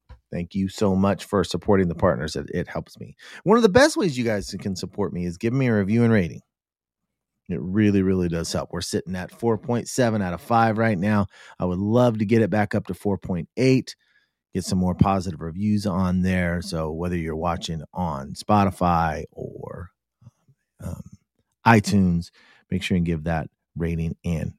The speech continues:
review. So I'm gonna go ahead and go into the hunts. I've already told you what my expectations were.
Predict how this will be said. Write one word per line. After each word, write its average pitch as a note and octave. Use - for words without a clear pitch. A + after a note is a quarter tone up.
review. -
So A2+
I'm D3
gonna A#3
go A3
ahead G3+
and C#3
go D3
into D3+
the G2
hunts. D3+
I've G2
already C#3+
told C3+
you C3
what A#2
my A2
expectations G2+
were. A2